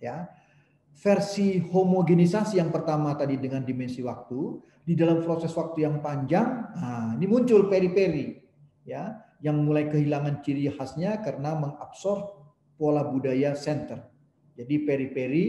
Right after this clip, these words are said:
eh, mencoba mengadopsi, mengabsorb gaya-gaya hidup dari sentrum. Nah, kemudian yang ketiga, ada peripheral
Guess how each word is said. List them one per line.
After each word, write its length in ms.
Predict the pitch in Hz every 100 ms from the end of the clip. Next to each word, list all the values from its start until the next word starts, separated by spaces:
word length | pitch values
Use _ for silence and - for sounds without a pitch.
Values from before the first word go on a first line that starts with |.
| - - - _ _ _
eh, 240 | - 135 135
mencoba 560 | 135 135 160 160 170 165
mengadopsi, 1400 | 139 139 135 - - _ _ 139 117 156 165 - 127 110
mengabsorb 1040 | 131 139 139 - - 170 196 - - - 123
gaya-gaya 640 | 127 127 123 120 123 120
hidup 340 | 135 131 143 -
dari 420 | 120 120 123 123 - -
sentrum. 560 | _ - 127 - 110 - - _ _ _ _ _ _ -
Nah, 320 | 117 110 113 _ _ _
kemudian 400 | - 202 311 320
yang 140 | 240 214
ketiga, 720 | - 175 127 139 131 175 -
ada 400 | 175 170 254 247
peripheral 1040 | - 226 254 247 233 220 214 208 208 202